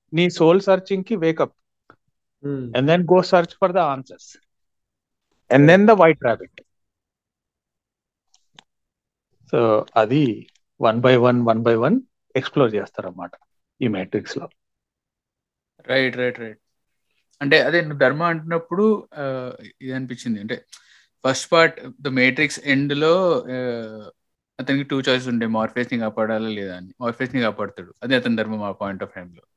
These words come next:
Speaker 1: ధర్మం, exactly. ఆమె
Speaker 3: సెకండ్
Speaker 1: ధర్మం
Speaker 3: పాయింట్
Speaker 1: గురించే
Speaker 3: ఏంటి?
Speaker 1: మాట్లాడుతది. నువ్వు
Speaker 3: Hmm.
Speaker 1: గుర్తుపెట్టుకోవాలా. Oracle ఏమంటదంటే, నీకు ఒక జంక్షన్ వస్తది కదా లైఫ్ లో, and she already knows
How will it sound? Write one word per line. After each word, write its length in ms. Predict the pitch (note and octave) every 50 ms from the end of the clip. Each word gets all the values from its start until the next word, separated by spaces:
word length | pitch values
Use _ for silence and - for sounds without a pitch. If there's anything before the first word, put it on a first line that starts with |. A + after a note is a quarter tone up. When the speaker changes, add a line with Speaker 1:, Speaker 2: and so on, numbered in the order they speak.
| _ _
Speaker 1:
ధర్మం, 260 | D#3+ E3+ F#3+ G3 F3+ -
exactly. 480 | D3 D3+ C#3 C3+ E3+ F3 F3 F3 - - - _ _ -
ఆమె 100 | C3+ D3
Speaker 3:
సెకండ్ 120 | - C#4 C4+
Speaker 1:
ధర్మం 180 | D#3 D3+ D#3+
Speaker 3:
పాయింట్ 160 | F#3+ G#3 G#3 G#3
Speaker 1:
గురించే 240 | G#3 G#3+ - A3
Speaker 3:
ఏంటి? 80 | A3 G#3
Speaker 1:
మాట్లాడుతది. 640 | G#3 G3 G3 F#3+ G3+ G3 F3+ F3+ F#3 D#3+ B2 A#2 _ _ _ _ -
నువ్వు 160 | D#3 D3+ C#3
Speaker 3:
Hmm. 100 | C#3 C#3
Speaker 1:
గుర్తుపెట్టుకోవాలా. 600 | A#2+ A2+ A#2 E3 D#3+ E3 - - C3 A2 G#2+ G#2+ - _ _ _ _ _ _ _ _ _ _ _ _ _ - A#2
Oracle 280 | C3+ D3+ D3+ D#3 F3+ F3
ఏమంటదంటే, 580 | E3+ E3 F3 F3 D#3+ E3+ D#3+ D3+ C#3+ C#3+ F#3
నీకు 480 | G3 F3+ F3 E3+ D#3 _ - E3+ F3+ F3+
ఒక 120 | F3 F3+
జంక్షన్ 560 | D#3+ C3+ A#2 A#2 A2 A#2 C3 C#3 - - E3+
వస్తది 400 | E3 D#3 D#3+ - - D3 C3+ A#2+
కదా 100 | G#2+ G2
లైఫ్ 380 | G2 G2 F#2 G2 A2 - - -
లో, 240 | G#2 - - C4 - _ _ _ _ _ _ _ _ _ _ _ _ _ _ _ _ _ _ _ _ _ _ _ _ _ _ _ _ _ _ _ _ _ _ _ _ -
and 120 | D3+ E3 F3
she 260 | - - G3+ F#3 F#3
already 460 | E3 D3 D3+ E3 F3 F#3+ F#3+ G3+ A3
knows 480 | G#3+ F#3+ D#3+ C#3 C#3 D#3+ G3 A#3+ C4+